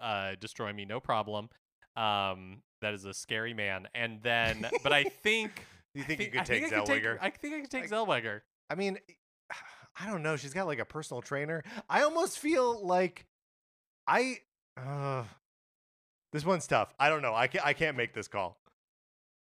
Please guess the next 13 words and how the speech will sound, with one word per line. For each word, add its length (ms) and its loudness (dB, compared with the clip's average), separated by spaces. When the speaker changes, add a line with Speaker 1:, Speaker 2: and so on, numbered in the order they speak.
Speaker 1:
Okay. 460 -4
So, 160 -6
uh, 60 -8
for 180 2
both, 440 4
you 100 -6
don't 160 2
think 260 -8
Speaker 2:
I 140 8
don't 160 2
think 160 0
I, 120 4
I, 180 4